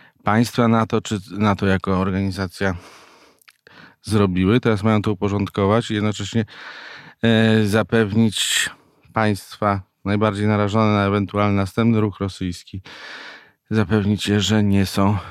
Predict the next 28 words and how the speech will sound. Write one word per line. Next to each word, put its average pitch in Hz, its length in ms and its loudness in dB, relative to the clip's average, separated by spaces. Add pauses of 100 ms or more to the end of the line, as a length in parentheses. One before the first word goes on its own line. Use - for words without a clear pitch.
(380)
zagrożone. 98 720 0 (800)
Czyli 87 200 -4
krótko 101 360 -2
mówiąc, 95 540 2
że 90 320 0
państwa 92 420 -2
bałtyckie 95 760 0 (760)
nie 101 120 2
muszą 107 480 4
już 95 480 0 (600)
lękać 104 400 0
się 90 140 -4
tego, 110 320 0
że 92 140 -2
dotychczasowe 98 720 0
zasady, 92 540 -2
które 92 220 -6 (640)
nato 117 280 2
sobie 113 220 0
narzuciło, 110 500 2
o 131 60 4
których 127 200 0
możemy 123 240 4
tylko 117 200 -2
spekulować, 107 600 2
bo 98 140 -6
są 95 220 -4 (720)
tajne, 131 540 2